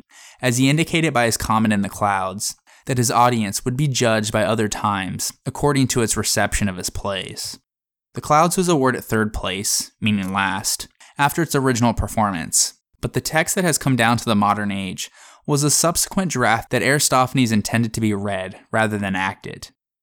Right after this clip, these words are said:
The circulation of his plays in manuscript form extended their influence beyond the original audience, over whom they seem to have had little or no practical influence initially. For example,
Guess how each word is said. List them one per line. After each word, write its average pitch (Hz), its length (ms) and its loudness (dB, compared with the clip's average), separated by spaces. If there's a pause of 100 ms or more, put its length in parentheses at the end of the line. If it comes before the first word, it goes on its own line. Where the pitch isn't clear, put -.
(240)
The - 80 -2
circulation 139 640 2
of 120 80 0
his 110 140 -2
plays 120 340 0
in 104 140 2
manuscript 104 520 0
form 95 440 -4 (240)
extended 160 460 2
their 131 140 0
influence 110 540 -2
beyond 120 560 2
the 107 100 2
original 101 380 -2
audience, 98 640 -4 (340)
over 143 220 2
whom 139 240 2
they 127 120 2
seem 131 300 2
to 127 80 2
have 117 200 -2
had 107 180 0
little 117 520 0
or 113 140 2
no 110 180 4
practical 104 640 0
influence 98 520 -4
initially. - 580 -6 (540)
For - 160 -2
example, 110 580 0